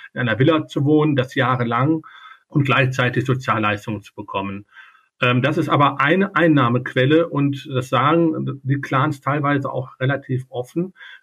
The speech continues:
äh, der Sozialhilfebetrug. Ähm, aber natürlich auch die, ich sag jetzt mal, die kriminellen Klassiker, äh, hier auch gerade wenn Al-Sein angesprochen wird,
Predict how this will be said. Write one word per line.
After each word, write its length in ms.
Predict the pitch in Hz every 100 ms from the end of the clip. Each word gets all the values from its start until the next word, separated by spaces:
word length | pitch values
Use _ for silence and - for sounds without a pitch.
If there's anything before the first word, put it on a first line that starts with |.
| -
äh, 220 | 143 139
der 140 | 135 131
Sozialhilfebetrug. 1600 | 147 - 143 143 135 131 127 120 123 113 110 104 - 101 - - _ _
Ähm, 420 | 135 127 123 131 127
aber 320 | 131 147 139
natürlich 580 | 131 151 147 139 - -
auch 220 | 135 131
die, 140 | 135 131 139
ich 60 | 127
sag 180 | 135 139
jetzt 180 | 131
mal, 220 | 135 127 123
die 140 | 123
kriminellen 520 | - 139 131 127 127
Klassiker, 840 | 127 131 127 123 120 123 123 123 123
äh, 60 |
hier 180 | 127 127
auch 120 | 123
gerade 260 | - 123 123
wenn 160 | 123 127
Al-Sein 640 | 127 127 135 - 123 135
angesprochen 720 | 123 127 127 - 127 131 123
wird, 260 | 123 123